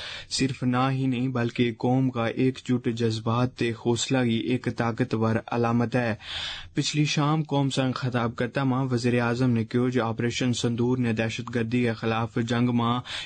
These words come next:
ایک نو معیار تے معمول قائم کیو ہے۔ جناب نریندر مودی نے کہا کہ ہن ایٹمی دھمکی برداشت نہیں کی جا سکتی تے بھارت ہن اپنی مرضی سنگ دہشت گردی کو منہ توڑ جواب دے گو۔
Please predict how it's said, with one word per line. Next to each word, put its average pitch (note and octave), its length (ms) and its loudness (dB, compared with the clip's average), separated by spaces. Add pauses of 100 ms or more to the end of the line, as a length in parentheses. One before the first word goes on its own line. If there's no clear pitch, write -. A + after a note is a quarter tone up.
ایک C3+ 180 -6
نو B2+ 360 2
معیار B2+ 400 0
تے B2+ 200 -4
معمول A#2 440 2
قائم A2+ 340 0
کیو A#2+ 300 0
ہے۔ B2 160 0
جناب B2 420 0 (460)
نریندر C3 380 2
مودی C#3 300 0
نے C#3+ 120 2
کہا C3 320 0
کہ C#3 100 0
ہن B2+ 360 -2
ایٹمی B2+ 440 0
دھمکی B2 460 0
برداشت A#2 520 0
نہیں B2+ 120 2
کی B2+ 180 -2
جا A2+ 180 0
سکتی B2+ 200 0
تے B2+ 140 0
بھارت A#2 460 0
ہن A#2 180 2 (480)
اپنی C3+ 360 0
مرضی B2+ 340 0
سنگ A#2 260 0
دہشت A2+ 500 -2
گردی A#2+ 280 2
کو A#2 160 2
منہ C3 280 2
توڑ A2+ 260 0
جواب A2+ 460 0
دے C3 100 2
گو۔ B2 260 0